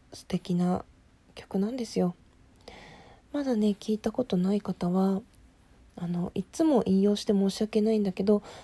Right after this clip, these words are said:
ジニちゃんの弾き語りを概要欄に貼っておくので、聞いていただけたらなと思います。そうなの。こんな小さな星座なのに、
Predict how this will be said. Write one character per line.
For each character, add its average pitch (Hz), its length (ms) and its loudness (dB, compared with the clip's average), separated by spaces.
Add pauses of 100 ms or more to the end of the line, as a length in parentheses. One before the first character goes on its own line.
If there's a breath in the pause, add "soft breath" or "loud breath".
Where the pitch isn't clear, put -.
(140 loud breath)
ジ 226 180 2
ニ 247 140 2
ち 202 120 -2
ゃ 185 60 4
ん 180 60 0
の 170 100 0
弾 - 120 -8
き 196 120 -10
語 185 120 0 (160)
り 185 180 2
を 226 160 2
概 180 220 0
要 180 100 2
欄 175 220 0
に 180 140 -2
貼 175 100 -8
っ - 20 -16
て - 160 -6
お 180 40 -2
く - 120 -6
の 175 160 -2
で、 202 280 -2 (640 loud breath)
聞 - 180 -10
い - 40 -14
て - 180 -6
い - 60 -8
た - 100 -8
だ 196 120 -8
け - 120 -10
た - 120 -10
ら 196 100 -6
な 220 200 -6
と - 140 -6
思 202 160 -2
い 202 60 0
ま 214 180 0
す。 - 160 -18 (540 loud breath)
そ - 180 -10
う 226 40 -4
な 208 120 -2
の。 190 240 -2
こ - 140 -4
ん 180 160 2
な 190 80 2
小 247 280 -4
さ - 160 -14
な 226 100 -4
星 226 280 -6
座 269 120 -12
な 277 120 -8
の 269 140 -4
に、 220 220 0